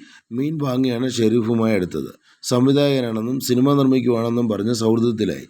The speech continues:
സിനിമയിൽ മുതൽ മുടക്കിയാൽ ഇരട്ടി പണം തിരികെ ലഭിക്കുമെന്നും അഭിനയിക്കാൻ അവസരം നൽകാമെന്നും പറഞ്ഞാണ് പണം വാങ്ങിയതെന്നും പരാതിയിൽ പറയുന്നു. നൂറ് രൂപയുടെ മുദ്രപത്രത്തിൽ തുക രേഖപ്പെടുത്താതെയാണ് ഇവർ കരാറിലേർപ്പെട്ടത്. സിനിമ പൂർത്തിയാക്കാൻ പണം മതിയാവില്ല എന്ന് പറഞ്ഞതോടെ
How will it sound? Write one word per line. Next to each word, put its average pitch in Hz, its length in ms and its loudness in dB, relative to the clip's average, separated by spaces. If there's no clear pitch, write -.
സിനിമയിൽ 139 420 4
മുതൽ 135 300 0
മുടക്കിയാൽ 123 500 0
ഇരട്ടി 131 340 0
പണം 135 300 2
തിരികെ 127 280 2
ലഭിക്കുമെന്നും 110 580 0
അഭിനയിക്കാൻ 143 500 0
അവസരം 135 340 0
നൽകാമെന്നും 127 500 2
പറഞ്ഞാണ് 120 440 0
പണം 117 240 0
വാങ്ങിയതെന്നും 110 600 0
പരാതിയിൽ 135 540 2
പറയുന്നു. 98 420 -2
നൂറ് 151 260 2
രൂപയുടെ 151 320 2
മുദ്രപത്രത്തിൽ 131 840 0
തുക 135 300 2
രേഖപ്പെടുത്താതെയാണ് 123 1080 0
ഇവർ 110 200 0
കരാറിലേർപ്പെട്ടത്. 98 920 -2
സിനിമ 143 300 4
പൂർത്തിയാക്കാൻ 143 540 0
പണം 127 240 0
മതിയാവില്ല 131 540 2
എന്ന് 131 140 0
പറഞ്ഞതോടെ 110 540 0